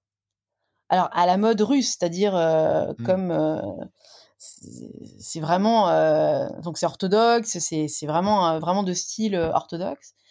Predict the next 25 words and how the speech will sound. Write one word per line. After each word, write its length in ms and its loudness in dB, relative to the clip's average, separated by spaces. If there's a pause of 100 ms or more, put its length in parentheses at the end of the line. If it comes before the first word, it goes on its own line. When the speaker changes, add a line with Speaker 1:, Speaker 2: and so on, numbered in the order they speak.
(160)
Speaker 1:
C'est 220 -10
incroyable. 560 -2 (920)
Et 60 2
donc 120 2
voilà, 240 4
donc 140 0
du 160 2
coup, 320 2
euh, 1300 2
donc 300 -2
la 120 2
nana, 300 0
je 160 -6
lui 80 -4
dis, « 220 -2
Écoute, 420 -4
ça 160 -2
te 60 -6
dirait 260 -2
pas 100 0
qu'on 140 -4
crée 180 -6
un 140 -2
morceau 320 -4
ensemble ? » 540 -4